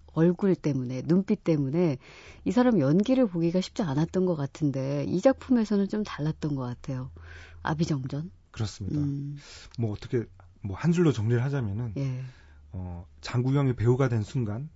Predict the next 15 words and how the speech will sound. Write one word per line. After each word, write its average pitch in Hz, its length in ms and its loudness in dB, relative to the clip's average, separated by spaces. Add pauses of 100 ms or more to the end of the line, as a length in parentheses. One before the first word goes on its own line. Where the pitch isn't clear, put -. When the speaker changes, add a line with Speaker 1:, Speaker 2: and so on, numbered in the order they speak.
(140)
Speaker 1:
음. 131 500 -4
Speaker 2:
할 110 80 -6
수가 107 200 -10
있겠는데요. 85 420 -10
Speaker 1:
네. 143 100 -4 (260)
Speaker 2:
사실 156 320 -2
그 - 160 -2
전에 139 460 2
초창기의 180 720 2
장구경의 113 800 -2
여-, 98 180 -6
어떤 98 240 -8
영화 107 240 2
이미지는 117 480 -2 (600)
그 101 280 -8